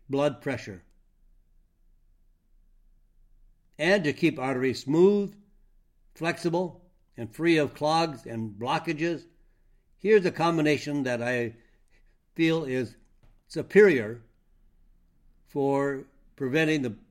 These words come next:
artery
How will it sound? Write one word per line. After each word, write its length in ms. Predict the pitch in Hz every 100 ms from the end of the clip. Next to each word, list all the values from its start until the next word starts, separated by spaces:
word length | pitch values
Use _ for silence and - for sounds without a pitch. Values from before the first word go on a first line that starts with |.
| _ _ _ _ _ _ _ _ _ _ _ _ _ _ _ _ _ _ _ _ _ _ _ _ _ _ _ 131
artery 540 | 147 151 151 147